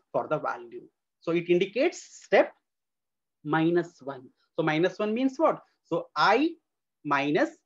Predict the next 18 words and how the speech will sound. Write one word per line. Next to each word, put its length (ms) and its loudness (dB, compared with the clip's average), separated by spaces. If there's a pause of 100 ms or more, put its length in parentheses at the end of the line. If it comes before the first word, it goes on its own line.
(140)
minus 400 -6
it 80 -20 (100)
will 80 -20 (100)
be. 80 -20 (1600)
Understood? 460 -4 (120)
Follow 300 2
this 200 -8
one. 180 2 (600)
We 100 2
will 160 0 (500)
go 120 6
through 160 -6
the 80 4
different 340 -2
examples 580 -2
in 120 -6
the 100 0
upcoming 500 -2